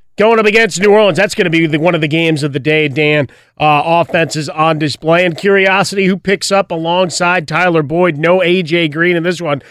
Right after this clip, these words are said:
but Giovanni Bernard returns. But New Orleans, last four games, second most fantasy points per game allowed to opposing quarterbacks, nearly twenty-six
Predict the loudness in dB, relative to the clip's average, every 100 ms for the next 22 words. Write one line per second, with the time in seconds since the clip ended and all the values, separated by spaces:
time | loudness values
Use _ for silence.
0 | -10 -6 -4 -2 0 0 2 0 0 -2
1 | -4 _ -2 0 2 2 2 2 0 -4
2 | -2 0 2 0 0 -2 2 4 4 4
3 | 0 -8 _ -2 -2 0 0 2 2 2
4 | 2 0 -4 -4 -2 0 0 0 -2 -2
5 | -4 -6 -6 -4 -4 0 0 0 -2 -2
6 | -2 -2 -4 -6 -4 -2 -4 -2 -2 -2
7 | -6 -6 -4 -4 -6 -8 -8